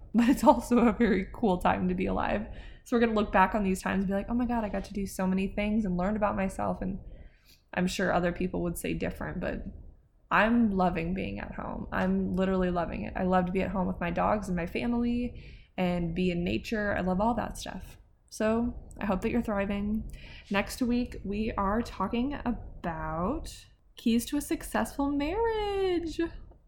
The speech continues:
If I'm home, I will do it with my parents and probably post it over the weekend. If not, I will, I don't know, interview them via phone and then relay the message to you. So make sure that you stay tuned for that.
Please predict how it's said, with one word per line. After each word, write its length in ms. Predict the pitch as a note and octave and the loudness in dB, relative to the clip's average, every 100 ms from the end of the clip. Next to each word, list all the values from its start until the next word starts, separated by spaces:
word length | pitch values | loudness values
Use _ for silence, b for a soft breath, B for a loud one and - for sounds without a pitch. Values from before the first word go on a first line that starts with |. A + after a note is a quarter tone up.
| _ | _
If 220 | - A3 C4 | -2 0 2
I'm 180 | C4 | 2
home, 640 | B3+ A#3+ G#3+ G#3 G#3 A#3 B3+ | 2 2 2 2 0 -2 -2
I 140 | A3 G3 | -2 0
will 120 | F#3+ | 2
do 180 | F3+ G3+ | 0 -2
it 80 | - | -2
with 200 | F#3+ F#3+ | -2 -2
my 100 | F#3 | -4
parents 460 | - F#3 F#3+ G3 | -2 -2 -2 0
and 100 | F#3+ | -2
probably 300 | F#3 F#3 F#3 | 0 0 0
post 340 | F3+ F3+ F3+ - | -2 -2 -2 -4
it 80 | |
over 180 | - F3+ | -4 -2
the 80 | F3 | -2
weekend. 520 | F3 F#3 G3+ G#3 A3 - B B - | -2 -2 0 0 -2 -6 B B -2
If 220 | A3+ - | -2 4
not, 320 | F#3+ F#3 F#3+ | 6 6 4
I 140 | F#3 F#3 | 2 2
will, 720 | F#3 F3+ F3 F3 F3 F3 F#3 - - | 4 2 2 2 0 -2 -4 -10 -8
I 160 | - F#3 | 0 2
don't 100 | F3+ | 4
know, 300 | F3+ F3+ F3+ - | 2 0 0 2
interview 420 | F#3+ F#3+ F3+ F3+ | 4 4 2 2
them 320 | F#3 F#3 F3+ | 2 2 2
via 220 | F#3 F3+ | 2 0
phone 400 | F3 F3+ F3+ F3+ | 0 2 2 2
and 100 | F#3 | 0
then 120 | F3+ | 0
relay 300 | F3 F3 F3 | 0 0 0
the 100 | F3+ | 0
message 420 | F3 F3 F3+ E3+ - | 0 -2 -2 -6 -2
to 120 | - | 0
you. 440 | G3+ G3 F#3 - - B B B | 2 2 2 0 -6 B B B
So 560 | - - A#3+ G3+ F#3+ F#3 | -12 0 4 6 6 4
make 220 | F#3+ F#3+ | 2 0
sure 160 | F#3+ A#3 | 0 -2
that 140 | G#3 | 0
you 80 | G3+ | -2
stay 240 | A3+ G3 F3+ | -2 0 -2
tuned 320 | - F#3 F#3 | 0 0 0
for 120 | F3+ | 0
that. 480 | F3+ F#3 A3+ - | 0 2 0 -4